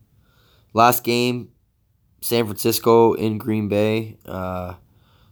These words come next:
Green Bay's defense was looking terrible for quite a while on, uh, on Monday night, but, uh, you know, they've got Aaron Rodgers as the quarterback. So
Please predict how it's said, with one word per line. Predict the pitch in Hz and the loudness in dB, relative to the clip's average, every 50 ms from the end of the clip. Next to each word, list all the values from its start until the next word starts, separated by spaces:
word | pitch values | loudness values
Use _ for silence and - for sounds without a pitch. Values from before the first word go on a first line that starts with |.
| _ _ | _ _
Green | - - 107 110 110 101 | -6 -2 0 0 2 4
Bay's | 113 113 110 101 90 | 4 4 4 2 2
defense | 101 107 110 107 - 104 98 95 98 | 0 0 0 0 -2 -4 -4 -4 -6
was | 92 87 | -8 -4
looking | 90 101 104 104 98 92 | -4 -4 -4 -4 -6 -12
terrible | 87 - 107 101 107 110 107 98 95 92 | -10 -4 -2 0 2 2 2 0 -2 -6
for | - - 95 90 92 92 90 _ _ _ _ _ _ _ _ _ _ _ _ _ _ _ _ _ | -8 -10 -10 -10 -10 -12 -14 _ _ _ _ _ _ _ _ _ _ _ _ _ _ _ _ _
quite | - - 120 117 123 | -2 4 6 8 8
a | 120 117 | 8 8
while | 113 117 123 123 117 107 104 98 - _ _ _ - | 8 8 8 8 6 4 2 -2 -8 _ _ _ -10
on, | 101 98 95 98 95 95 | -10 -8 -8 -8 -10 -10
uh, | 95 95 95 92 98 - | -10 -10 -12 -12 -14 -12
on | - 101 101 | -12 -10 -6
Monday | 98 101 101 95 98 | -4 -4 -4 -4 -6
night, | 95 95 98 101 104 95 - _ _ _ _ - | -6 -4 -4 -4 -4 -6 -8 _ _ _ _ -10
but, | - 98 98 98 - - - | -10 -8 -8 -10 -10 -10 -8
uh, | 95 98 98 95 95 95 92 _ _ _ _ _ _ _ _ _ _ _ _ _ _ | -6 -4 -4 -6 -6 -8 -12 _ _ _ _ _ _ _ _ _ _ _ _ _ _
you | - 107 | -8 -6
know, | 101 98 98 101 | -4 -2 -2 -2
they've | 98 104 101 98 | -2 -2 -2 0
got | - 104 104 104 | 0 2 2 2
Aaron | 104 104 104 107 104 | 2 0 0 -2 -2
Rodgers | 101 101 104 110 110 104 101 98 95 - - - _ _ _ _ _ _ _ _ _ _ _ _ _ _ _ _ _ _ _ - | -2 -2 0 -2 0 -2 -4 -8 -8 -14 -20 -20 _ _ _ _ _ _ _ _ _ _ _ _ _ _ _ _ _ _ _ -8
as | - 104 104 98 | -4 -2 -2 -2
the | 101 | -2
quarterback. | 104 - 117 113 117 117 104 92 92 92 95 95 - | -2 2 4 4 4 4 0 -2 -4 -6 -8 -10 -10
So | - - 104 101 98 92 - | -6 -4 -2 -2 -2 -4 -8